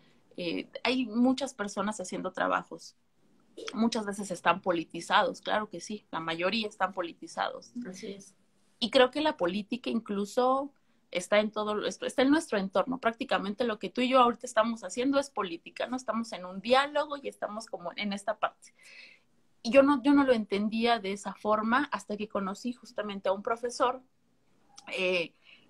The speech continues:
Speaker 1: eh, de primaria, ya grande, ya, ya jubilado,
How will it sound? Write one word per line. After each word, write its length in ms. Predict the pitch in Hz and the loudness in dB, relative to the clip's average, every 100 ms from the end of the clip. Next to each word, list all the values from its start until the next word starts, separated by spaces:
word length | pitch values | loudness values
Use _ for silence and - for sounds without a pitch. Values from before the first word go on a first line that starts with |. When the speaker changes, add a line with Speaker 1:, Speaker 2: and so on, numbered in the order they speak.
| _ | _
Speaker 1:
eh, 200 | - 170 | 2 2
de 120 | 170 180 | 4 2
primaria, 580 | 214 240 240 226 214 247 | 2 4 4 4 0 -2
ya 240 | 202 180 | 0 0
grande, 360 | 175 175 180 220 | 4 4 4 0
ya, 260 | 190 170 - | 2 2 2
ya 140 | 180 | -2
jubilado, 680 | 180 226 240 233 220 202 294 | -4 -2 0 4 4 2 -8